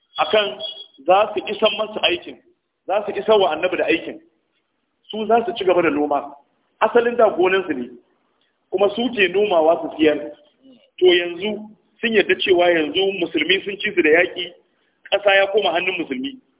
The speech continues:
To a yi sulhu, za su yi noma. In suka yi noma, in an samu buhu goma, za su ɗauki buhu biyar, su ba musulmi buhu biyar. An gane? Su za su yi noman,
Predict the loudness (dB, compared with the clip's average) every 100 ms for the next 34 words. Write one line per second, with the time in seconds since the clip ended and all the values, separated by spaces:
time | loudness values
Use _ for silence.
0 | _ _ _ _ -4 0 2 0 -2 -4
1 | -6 -8 -14 _ 4 4 2 0 0 0
2 | 0 -2 -8 -20 _ _ _ _ _ -10
3 | -2 0 2 2 2 2 0 -6 -14 -20
4 | _ _ _ -6 -4 0 2 2 0 0
5 | 0 4 4 4 0 -6 -16 _ _ _
6 | _ _ _ _ _ _ _ _ 4 4
7 | 4 0 -2 -2 0 0 0 0 0 -2
8 | -12 _ _ _ -12 -4 2 2 0 -6
9 | 0 0 0 0 0 2 0 -4 -16 _
10 | _ _ _ _ _ _ _ -4 0 2
11 | 0 -6 -16 -6 2 4 4 0 0 0
12 | 0